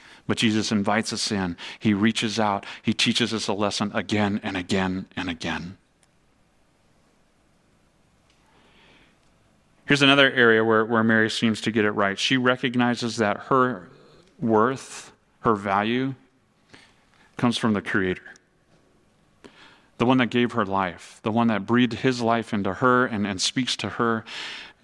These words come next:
that's where her value and her sense of worth comes from. It's not somebody else's expectation or reputation or what they think of you. We, that's nothing.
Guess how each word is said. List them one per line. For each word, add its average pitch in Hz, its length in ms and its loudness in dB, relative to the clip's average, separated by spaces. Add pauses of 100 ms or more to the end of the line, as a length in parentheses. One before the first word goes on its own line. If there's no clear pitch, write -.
(640)
that's 135 240 0
where 127 140 4
her 117 160 4
value 110 460 0
and 104 80 -2
her 98 60 -4
sense - 320 -2
of 92 100 -4
worth 101 220 -4
comes 87 260 -6
from. 87 360 -8 (320)
It's 147 140 2
not 180 200 6
somebody 139 400 2
else's 127 340 2
expectation 123 840 0
or 104 140 0
reputation 110 880 0
or 95 200 2
what 120 280 0
they 113 140 2
think 110 300 -2
of 101 120 -2
you. 117 320 0 (320)
We, - 180 -2 (720)
that's 143 200 0
nothing. 131 520 4